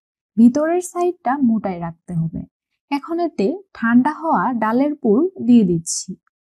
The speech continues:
পুর অবশ্যই ঠান্ডা করে তবেই দিতে হবে। গরম পুর এতে দেওয়া যাবে না। পুর দেওয়া হয়ে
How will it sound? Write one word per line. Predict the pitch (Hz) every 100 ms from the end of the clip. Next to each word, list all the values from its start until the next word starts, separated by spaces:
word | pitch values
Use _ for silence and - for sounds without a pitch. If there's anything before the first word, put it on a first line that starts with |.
| _ -
পুর | 330 -
অবশ্যই | - 311 349 - 208 294
ঠান্ডা | - 254 294 311
করে | 339 349 233 -
তবেই | - 233 214 185
দিতে | 180 175
হবে। | 165 165 165 170 _
গরম | 226 240 277 330
পুর | 339 349 349
এতে | 349 - 196 381 285
দেওয়া | 233 226 196
যাবে | 175 165
না। | 165 165 _ _ _
পুর | 320 349 339
দেওয়া | 349 349 349
হয়ে | 269 277 330